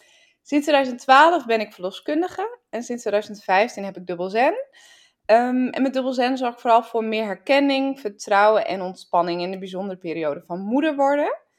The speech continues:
Ehm, onder andere met een online zwangerschapcursus ter voorbereiding op de geboorte.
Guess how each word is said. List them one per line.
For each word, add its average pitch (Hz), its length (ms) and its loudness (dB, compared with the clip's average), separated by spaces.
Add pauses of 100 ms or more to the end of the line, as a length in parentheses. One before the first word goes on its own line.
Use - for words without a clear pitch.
(340)
Ehm, 190 440 -4
onder 214 240 -2
andere 226 220 4
met 226 140 -4
een - 120 -14
online 285 260 0
zwangerschapcursus 254 720 -6
ter 196 160 -14
voorbereiding 220 500 0
op 208 120 -14
de 214 80 -14
geboorte. 190 760 -6